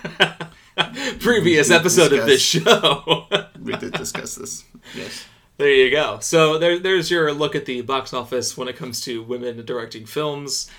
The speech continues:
Speaker 1: Uh, we've gotten to discuss a couple important ones on the show over the past couple months here.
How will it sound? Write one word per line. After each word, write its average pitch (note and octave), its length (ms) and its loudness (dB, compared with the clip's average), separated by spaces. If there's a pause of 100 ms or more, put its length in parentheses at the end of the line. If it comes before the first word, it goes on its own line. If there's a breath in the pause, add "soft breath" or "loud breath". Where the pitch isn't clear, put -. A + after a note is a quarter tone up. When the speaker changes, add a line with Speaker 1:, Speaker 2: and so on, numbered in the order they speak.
(120)
Speaker 1:
Uh, B2+ 200 -4
we've B2 140 -6
gotten C3+ 260 -6
to B2 100 -12
discuss A#2+ 600 -10
a - 60 -14
couple A2+ 380 -10
important A#2 440 -14
ones A2+ 300 -16
on A#2+ 140 -8
the A#2+ 60 -12
show G#2+ 420 -8
over A2 160 -16
the - 80 -18
past - 240 -14
couple - 200 -16
months F#2+ 220 -16
here. A2+ 200 -14